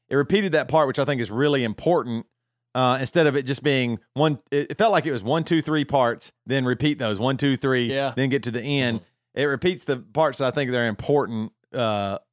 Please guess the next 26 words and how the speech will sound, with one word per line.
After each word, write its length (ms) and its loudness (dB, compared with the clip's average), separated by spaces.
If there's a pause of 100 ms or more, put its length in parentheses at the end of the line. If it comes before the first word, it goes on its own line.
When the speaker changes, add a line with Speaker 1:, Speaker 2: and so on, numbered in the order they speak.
(380)
Speaker 1:
lyrically 440 0
to 80 -10
Speaker 3:
But 160 4
do 40 0
Speaker 1:
me. 60 4
Speaker 3:
you 60 2
think 240 0
the 120 2
fact 200 2
Speaker 1:
So 60 -6
Speaker 3:
that, 180 0
that, 340 2
do 100 2
you 120 2
Speaker 2:
Yeah. 100 2
Speaker 3:
think 200 0
of, 240 2
uh, 260 6
do 120 -2
you 140 2
think 260 2
of 120 -2
pop 280 2
punk 440 0
and 240 -4
punk 540 -2